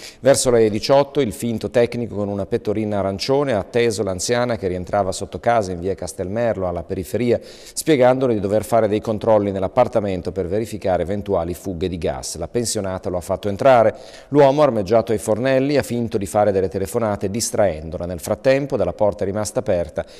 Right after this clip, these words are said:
è entrato anche il complice, ha rovistato in salotto. Quindi si è presentato anche lui in cucina, con in mano due foto del marito defunto dell'anziana, prese dalla sala, dicendo di essere un vigile, l'ha convinta che in casa c'erano stati dei ladri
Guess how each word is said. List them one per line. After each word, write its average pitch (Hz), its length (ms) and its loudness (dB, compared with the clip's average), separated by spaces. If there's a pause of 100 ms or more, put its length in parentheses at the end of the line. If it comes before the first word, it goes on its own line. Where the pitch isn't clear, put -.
(160)
è - 80 -4
entrato 120 380 4
anche 113 260 2
il 107 80 0
complice, 113 560 2
ha 98 60 2
rovistato 104 560 0
in 95 80 -6
salotto. 113 580 2 (260)
Quindi 160 340 0
si 156 100 0
è 127 40 0
presentato 117 480 0
anche 117 200 -2
lui 127 160 0
in 117 60 -2
cucina, 117 480 -2
con 98 140 -6
in 101 120 -4
mano 110 200 -2
due 113 220 -2
foto 113 340 0
del 101 140 0
marito 104 400 -2
defunto 113 480 -4
dell'anziana, 98 720 -2
prese 95 300 -4
dalla 92 180 -2
sala, 113 420 2 (360)
dicendo 156 340 2
di 123 80 2
essere 120 260 0
un 104 140 -2
vigile, 143 460 0
l'ha 107 120 4
convinta 117 640 -4
che 110 80 -6
in 92 120 -4
casa 110 280 0
c'erano 98 320 -4
stati 107 320 -2
dei 98 140 0
ladri 113 400 6